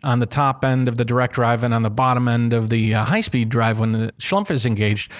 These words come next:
are kind of overlapping. So I'm kinda, like, losing the benefit of six places on my, uh, on my gears. Um, and Paul, uh, kind of was talking to me about it. He said, "You know, um, that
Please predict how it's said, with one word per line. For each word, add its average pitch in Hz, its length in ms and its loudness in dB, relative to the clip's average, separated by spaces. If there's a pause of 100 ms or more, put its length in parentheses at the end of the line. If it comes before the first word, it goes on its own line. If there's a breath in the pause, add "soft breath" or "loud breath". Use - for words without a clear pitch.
(180 loud breath)
are 123 100 2
kind 123 200 2
of 107 100 -2
overlapping. 107 840 -2 (440 loud breath)
So - 160 0
I'm 147 100 2
kinda, 180 220 0
like, 139 160 2
losing 127 480 2
the 113 80 0
benefit 113 560 2
of 101 80 0 (340)
six - 640 -2 (240 loud breath)
places 113 720 0 (280 loud breath)
on 117 260 2
my, 104 380 2
uh, 104 500 -2 (240)
on 127 160 0
my 110 100 2
gears. 104 540 -2 (640 loud breath)
Um, 107 600 -4 (460 loud breath)
and 127 220 0
Paul, 147 480 2
uh, 127 460 2
kind 131 220 0
of 113 140 0
was 117 240 0
talking 135 260 0
to 131 60 2
me 117 80 2
about 117 240 2
it. 110 60 2
He 117 100 2
said, 117 320 -2 (260 loud breath)
"You 175 120 0
know, 214 380 2
um, 131 640 0
that 151 520 0